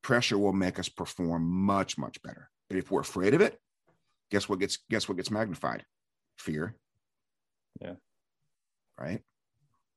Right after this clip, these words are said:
Speaker 2: Yeah. So
Speaker 1: Hmm.
Speaker 2: at the, at the Nationals at the beginning of the year, I kinda shot reserve 'cause there was a lot of hard targets and I wasn't confident on those in the Super Squad in standard and
Speaker 1: Mm-hmm.
Speaker 2: didn't, didn't do too well. Didn't do terribly, didn't do too well. Now,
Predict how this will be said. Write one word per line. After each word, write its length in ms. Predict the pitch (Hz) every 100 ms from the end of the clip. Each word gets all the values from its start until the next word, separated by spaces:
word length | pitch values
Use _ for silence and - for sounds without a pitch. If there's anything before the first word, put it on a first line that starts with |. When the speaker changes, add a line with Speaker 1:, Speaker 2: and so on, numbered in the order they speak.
| _ _ _ _ _ _ -
Speaker 2:
Yeah. 120 | 104
So 260 | - 127 135
Speaker 1:
Hmm. 80 |
Speaker 2:
at 200 | 135 131
the, 500 | 127 123 120 117 135 - _
at 80 | -
the 120 | 113 - _ - 82 -
Nationals 380 | 117 147 202 165
at 100 | 160
the 80 | 90
beginning 280 | 101 139 165
of 60 |
the 80 | 147
year, 260 | 139 143 139
I 100 | 117
kinda 360 | - 127 127
shot 280 | 117 127 113 -
reserve 460 | 104 85 87 80 - -
'cause 140 | 90
there 120 | 90
was 100 | 87
a 40 | 90
lot 140 | 92
of 80 | 87
hard 200 | 90 87 -
targets 420 | 90 85 82 -
and 80 | 85
I 20 |
wasn't 260 | 80 90 85
confident 400 | 82 - 80 -
on 60 | -
those 240 | - - 92
in 60 | 90
the 80 | 87
Super 220 | 92 87
Squad 260 | - 85
in 120 | 85 82
standard 460 | - 82 78 -
and 300 | 87 85 82 -
Speaker 1:
Mm-hmm. 220 | 85 104 156 - _
Speaker 2:
didn't, 300 | 165 165 147 - -
didn't 340 | 156 147 -
do 140 | 147 135
too 120 | 120
well. 100 | 107
Didn't 160 | 147 139
do 80 | 113
terribly, 360 | 90 85 90
didn't 220 | - 87
do 60 | - -
too 80 | -
well. 220 | - - - - - - -
Now, 580 | 98 101 101 98 95